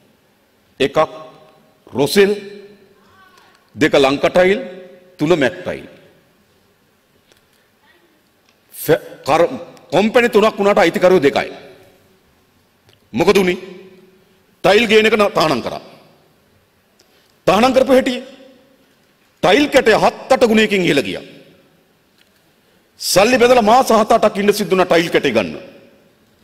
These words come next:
එයි ඒකාධිකාරියක් නිර්මාණය වුණා. අපි නම් ඒ වැඩේ කරන්නේ ehema නෙවෙයි. තව ව්‍යාපාරිකයන් කීප දෙනෙකුට ආරාධනා කරනවා.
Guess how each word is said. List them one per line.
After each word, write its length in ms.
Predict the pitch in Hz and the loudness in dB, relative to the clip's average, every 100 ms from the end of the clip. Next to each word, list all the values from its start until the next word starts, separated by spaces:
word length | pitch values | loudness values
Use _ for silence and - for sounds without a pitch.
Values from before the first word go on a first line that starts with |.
| _ _ _ _ _ _ _ - | _ _ _ _ _ _ _ -2
එයි 200 | 160 123 73 - - _ _ _ _ _ _ _ _ - | -2 -2 -6 -14 -20 _ _ _ _ _ _ _ _ 0
ඒකාධිකාරියක් 720 | 180 262 277 247 247 226 208 | 2 4 2 2 2 2 2
නිර්මාණය 360 | 190 170 165 127 | 0 -2 -2 -4
වුණා. 220 | 95 71 - - _ _ _ _ _ _ _ _ _ _ _ _ _ _ _ _ _ _ - | -6 -12 -18 -20 _ _ _ _ _ _ _ _ _ _ _ _ _ _ _ _ _ _ -4
අපි 180 | 156 214 | 0 2
නම් 180 | 202 | 2
ඒ 100 | 175 | 2
වැඩේ 200 | 170 160 | 2 2
කරන්නේ 280 | 156 143 131 | 2 2 0
ehema 120 | 127 | -2
නෙවෙයි. 280 | 113 92 78 - - _ _ _ _ _ _ _ _ _ _ _ _ _ _ _ | -4 -6 -10 -18 -20 _ _ _ _ _ _ _ _ _ _ _ _ _ _ _
තව 180 | 196 240 294 165 - - - - _ _ _ _ _ _ _ _ - _ _ - | 0 2 2 2 -2 -14 -20 -20 _ _ _ _ _ _ _ _ -20 _ _ -4
ව්‍යාපාරිකයන් 680 | 143 240 254 254 254 262 | 0 2 2 2 2 0
කීප 240 | 226 240 269 | 0 -2 0
දෙනෙකුට 260 | 247 254 | 0 2
ආරාධනා 500 | 233 214 302 247 220 | 2 4 4 4 2
කරනවා. 320 | 196 156 123 | 2 -2 -4